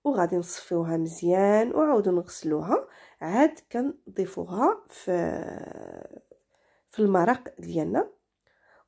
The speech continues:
وصافي. كنخليوها دائما على نار،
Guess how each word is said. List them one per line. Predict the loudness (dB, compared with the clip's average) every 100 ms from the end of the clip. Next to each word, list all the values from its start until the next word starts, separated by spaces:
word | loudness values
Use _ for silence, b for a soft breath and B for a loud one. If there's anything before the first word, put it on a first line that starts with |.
| -2
وصافي. | 0 0 0 -2
كنخليوها | -2 -2 -4 -4 0 2 2 0 -2 -8 b b b
دائما | 0 4 4 4 2 0
على | 0 2
نار، | 2 2